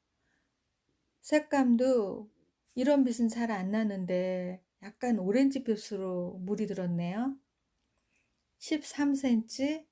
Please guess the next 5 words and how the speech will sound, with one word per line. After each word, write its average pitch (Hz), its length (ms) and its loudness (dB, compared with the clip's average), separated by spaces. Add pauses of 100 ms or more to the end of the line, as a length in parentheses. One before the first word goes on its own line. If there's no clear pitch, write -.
(100)
만 226 340 2
오천 220 360 -2
원입니다. 202 680 0 (2250)
소인제 269 800 2
금. 247 520 0